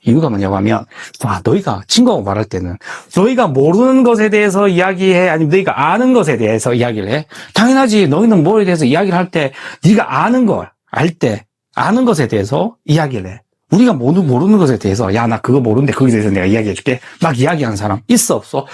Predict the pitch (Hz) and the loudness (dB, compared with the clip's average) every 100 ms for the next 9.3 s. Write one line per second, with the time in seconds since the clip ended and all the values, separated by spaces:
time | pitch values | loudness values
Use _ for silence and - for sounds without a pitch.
0 | - - 180 185 - 220 123 110 208 175 | -14 -4 -4 -2 0 0 0 0 0 2
1 | 170 131 - 135 170 269 247 113 113 - | -2 -4 -2 -2 -2 -2 0 0 -4 -6
2 | 92 - - 190 147 143 185 226 123 123 | -8 -6 -2 0 0 -2 0 2 2 0
3 | 98 - 107 117 - - 156 - 90 - | -6 -6 -8 -8 -14 -6 -2 -2 -4 -8
4 | - - - 220 208 175 226 120 117 151 | -14 -14 -2 0 2 2 0 0 -4 -6
5 | - 180 147 175 127 - 190 143 107 117 | -4 0 2 0 0 2 2 2 0 0
6 | 143 117 101 104 120 147 - - - _ | 0 -2 -2 -2 -2 -2 -8 -20 -20 _
7 | - 143 143 98 - _ - 202 139 - | 0 0 0 -4 -12 _ -4 0 0 2
8 | 175 214 139 135 180 185 175 113 104 101 | 2 2 0 -2 0 0 0 -4 -4 -4
9 | 98 - - | -4 -6 -12